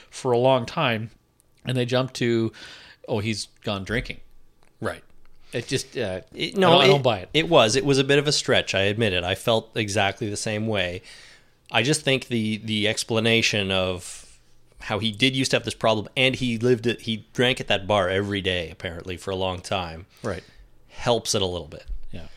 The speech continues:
Speaker 2: But you're right, it's, it's a bit of a stretch. Um, so, yeah, they realize he's gone. Now, Glenn and Rick decide to go get him, because that's what they do.
Speaker 1: Yeah.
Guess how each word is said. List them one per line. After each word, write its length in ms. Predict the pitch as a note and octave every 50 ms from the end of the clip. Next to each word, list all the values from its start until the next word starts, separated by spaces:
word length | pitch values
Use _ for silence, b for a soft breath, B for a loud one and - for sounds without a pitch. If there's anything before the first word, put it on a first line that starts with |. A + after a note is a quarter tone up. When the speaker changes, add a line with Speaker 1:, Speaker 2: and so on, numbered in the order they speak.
| b b b b b -
Speaker 2:
But 260 | A#2+ A2+ D#3 E3 E3
you're 100 | F3 F#3
right, 240 | F3 B2+ G#2+ A2 A2+
it's, 280 | A#2+ A2+ - - -
it's 200 | - B2+ A2 -
a 80 | A2 G2
bit 300 | G2 G2+ - B2 A#2+ A#2+
of 80 | A#2+ B2
a 60 | C3
stretch. 500 | - - - E2 D#2 D2 - - - B B B B B B B B B B B B B B B B -
Um, 560 | G2 F#2+ F#2 F#2+ F#2 F#2 F#2 F#2 F#2 F2+ - - _ _ _ _ _ _ - - _
so, 760 | - - - C3+ B2 A#2+ A#2+ A#2+ A#2 A#2 A#2 A#2 A#2 A#2 - - -
yeah, 160 | C3 A2+ F#2+
they 120 | F#2+ G2
realize 340 | G#2 C3+ D#3 D#3 D3 C#3 -
he's 160 | - B2+ A2
gone. 640 | G#2+ G#2 B2 A2+ G#2+ G#2+ A2 A2 G#2+ G#2+ A2+ A2 - - _ _ _
Now, 520 | - A2 G#2+ G2+ G2 G2 G2 F#2+ G2 G2+ G#2
Glenn 320 | G2 A#2 B2+ C3 C#3 D3
and 120 | B2+ A#2
Rick 200 | A2+ A#2 A2+ -
decide 320 | - G2 - G#2+ G2 G2+ F#2
to 60 | F#2+
go 180 | F2 - F2 F2
get 260 | - F#2+ F#2 F#2+ -
him, 240 | - B2 D3 D#3+ - - - - - - - -
because 280 | - - - - - -
that's 180 | E2+ E2 -
what 100 | G2+ E2+
they 100 | - E2
do. 220 | D#2 G2+ B2 F#3+ A3 - _ -
Speaker 1:
Yeah. 160 | G#3 G3